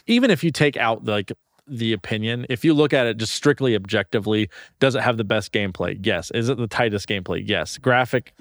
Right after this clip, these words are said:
Speaker 2: graphics for what it's trying to accomplish?
Speaker 1: <clears throat>
Speaker 2: Yes. A-, at the time,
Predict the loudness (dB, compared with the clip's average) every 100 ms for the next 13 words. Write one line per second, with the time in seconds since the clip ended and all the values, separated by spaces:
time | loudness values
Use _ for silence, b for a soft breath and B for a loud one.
0 | -6 0 2 2 0 0 2 4 4 2
1 | 0 0 0 0 -2 0 0 0 -6 B
2 | B B -2 0 0 -4 -10 -2 0 0
3 | -2 0 0 0 -4